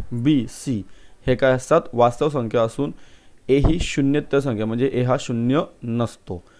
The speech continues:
बी आणि सी शून्य असू शकतात. एक्स वर्ग अधिक बी एक्स अधिक सी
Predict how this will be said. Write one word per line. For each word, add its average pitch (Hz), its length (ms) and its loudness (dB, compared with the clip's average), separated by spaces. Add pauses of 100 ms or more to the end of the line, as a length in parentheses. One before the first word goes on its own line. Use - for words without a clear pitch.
(220)
बी 123 200 2
आणि 123 160 2
सी 135 180 -2
शून्य 123 300 -2
असू 123 340 0 (220)
शकतात. - 440 -4 (580)
एक्स 143 220 2
वर्ग 160 200 4
अधिक 160 200 4
बी 139 180 0
एक्स 139 140 -4
अधिक 139 180 -2
सी 156 320 -2